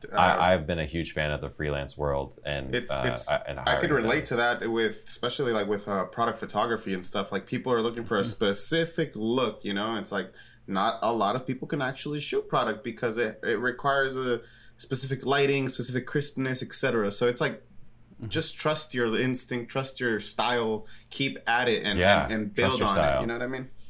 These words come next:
Speaker 3: Mm-hmm. Yeah. Yep. And, you know, we, again, we've talked about this a little bit before, but it, it, it's counterintuitive, right? To,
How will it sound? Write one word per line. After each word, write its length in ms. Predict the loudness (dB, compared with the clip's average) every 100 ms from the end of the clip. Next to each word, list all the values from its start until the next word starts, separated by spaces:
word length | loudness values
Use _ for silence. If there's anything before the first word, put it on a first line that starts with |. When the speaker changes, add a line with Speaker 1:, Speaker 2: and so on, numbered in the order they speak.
| -12 -14 -18 -16
Speaker 3:
Mm-hmm. 160 | -12 -12 -12 -20 -20 -20 -20 -18 -18 -18 -20 -20 -20 -20 -20 -20 -20 -2
Yeah. 160 | 0 0 -6 -20 -20 -2
Yep. 260 | -2 -2 -8 -20 -4 2
And, 240 | 4 2 0
you 120 | 2
know, 220 | 4 4 2
we, 220 | 2 2 0 -4
again, 320 | 0 2 4
we've 160 | 0 2
talked 260 | 0 0
about 240 | 2 0 0
this 160 | -2
a 60 | 0
little 200 | 0 2
bit 200 | 0 -2
before, 480 | -4 2 4 4 2
but 320 | 2 0 0 -14 -6
it, 180 | -2 -2 0
it, 160 | -2 -2 -20 -4
it's 240 | -2 -2 10
counterintuitive, 1040 | 10 10 6 2 0 0 2 2 0 -4 -6
right? 320 | 0 2 2 -4 -6
To, 400 | 0 2 2 -2